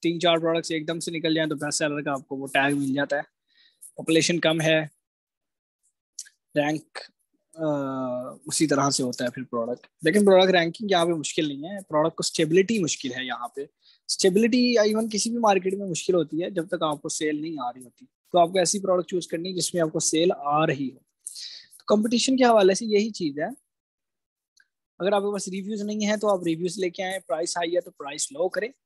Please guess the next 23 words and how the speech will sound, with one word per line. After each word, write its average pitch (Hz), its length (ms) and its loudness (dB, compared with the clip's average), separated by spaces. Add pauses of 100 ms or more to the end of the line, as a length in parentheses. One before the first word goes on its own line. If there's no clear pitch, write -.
(580)
ठीक 139 220 -8
है। 226 120 -2 (540)
और, 160 400 6
अ, 156 360 0
graphics 165 680 -6 (220)
definitely 165 560 -2
आपको 156 160 -2
उस 160 100 -6
पे 156 360 0
अच्छा 143 240 -4
खासा 151 240 0
काम 147 240 0
करना 139 220 -2
पड़ेगा। 147 340 0
Content 175 640 2
पे - 160 -2
भी 202 140 0
हम 196 140 0
बात 165 260 2
करेंगे 180 280 -4
inshallah 180 520 -6
next - 340 -10
time, 165 180 -2